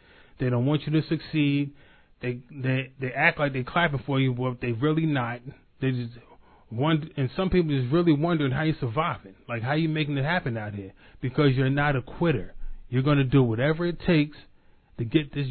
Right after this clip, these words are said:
job done. You know what I'm saying? You're showing them, you're showing everybody else, no matter what they say, no matter what they do, that goes for any and everybody,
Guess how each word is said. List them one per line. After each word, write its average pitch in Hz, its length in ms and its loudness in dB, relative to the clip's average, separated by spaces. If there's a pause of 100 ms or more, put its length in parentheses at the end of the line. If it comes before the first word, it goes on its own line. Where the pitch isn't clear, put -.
job 135 340 -2
done. 143 300 -2 (800)
You 127 140 -2
know 143 80 4
what 151 180 0
I'm - 60 -12
saying? 170 260 0 (400)
You're 143 180 2 (100)
showing 127 380 2
them, 165 320 2
you're 139 220 0
showing 143 220 0 (100)
everybody 151 520 -2
else, 165 200 -4 (340)
no 123 120 -2
matter 147 280 2
what 127 240 -2
they 156 180 -2 (120)
say, 139 280 -2
no 135 120 -2
matter 139 240 0
what 113 240 -6
they 143 160 -2
do, 135 400 2 (240)
that 135 200 -6
goes 135 220 2
for - 80 -12
any 165 240 -2
and 147 100 0
everybody, 117 600 -4